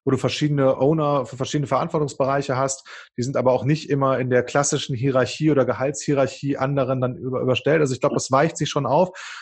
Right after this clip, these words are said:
und niemand weiß, wie sich das genau verändern wird. Ich, ich glaube nur auch daran, ähm, dass ein starkes Warum oder so ein, so ein Purpose oder so ein Sinn, also die Leute müssen halt irgendwie dann erkennen,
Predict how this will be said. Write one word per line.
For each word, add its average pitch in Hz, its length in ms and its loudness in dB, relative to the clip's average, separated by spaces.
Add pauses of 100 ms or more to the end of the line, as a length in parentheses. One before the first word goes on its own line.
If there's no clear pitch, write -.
(120)
und 139 120 2
niemand 151 360 6
weiß, 151 300 4
wie 147 40 4
sich 139 140 -4
das - 160 -2
genau 131 240 0
verändern 165 400 0
wird. 175 160 2
Ich, 170 220 -8
ich - 160 -12
glaube 147 180 0
nur 139 80 2
auch 147 80 0
daran, 135 300 0 (560)
ähm, 123 500 0 (640)
dass 131 220 0
ein 123 180 -2
starkes 143 480 0
Warum 127 460 2
oder 131 180 4
so 120 80 -2
ein, 127 140 0
so 120 100 0
ein 113 80 0
Purpose 147 420 0
oder 131 120 2
so 120 100 0
ein 120 100 0
Sinn, 135 300 2
also 131 160 -4
die 127 80 0
Leute 135 240 2
müssen 160 320 -2
halt 143 220 -2
irgendwie 180 420 4
dann 143 240 2 (140)
erkennen, 151 720 0